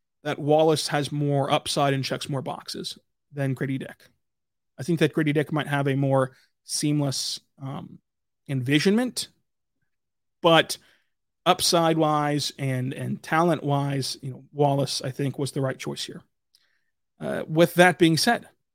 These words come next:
how many players are on the hot seat for the Oklahoma City Thunder after the draft? Like, after the draft is over, uh, who is on the hot seat? Who is, um, you know, gonna be needing a very good summer, frankly, to, to stick around?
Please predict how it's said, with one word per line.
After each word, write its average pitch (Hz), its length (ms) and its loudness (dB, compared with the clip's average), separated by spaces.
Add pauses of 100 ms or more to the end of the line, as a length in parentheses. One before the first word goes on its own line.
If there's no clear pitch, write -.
(540)
how 233 180 6
many 330 140 6
players 185 480 -2
are - 200 -4
on 202 360 2
the 160 160 0
hot 247 280 -2
seat - 300 -2
for - 80 -8
the 165 100 -2
Oklahoma 180 240 0
City 170 180 -2
Thunder 240 380 -2 (380)
after 202 560 0
the 208 160 -4
draft? 226 460 -4
Like, 139 120 -6
after 185 300 -2
the 208 60 0
draft 185 320 -4
is 190 120 -2
over, 196 400 0 (380)
uh, 151 260 0
who 185 260 4
is 196 80 6
on 185 100 2
the 175 80 0
hot 175 260 -2
seat? 185 320 -2
Who 180 240 2
is, 160 340 2
um, 139 640 -4
you 156 80 -20
know, 135 120 -6
gonna 156 200 0
be 160 460 2 (800)
needing 180 340 6
a 160 60 6
very 175 280 8
good 185 140 10
summer, 180 320 6 (320)
frankly, 139 380 -2
to, - 240 -4
to 139 480 0
stick - 220 -2
around? 156 260 0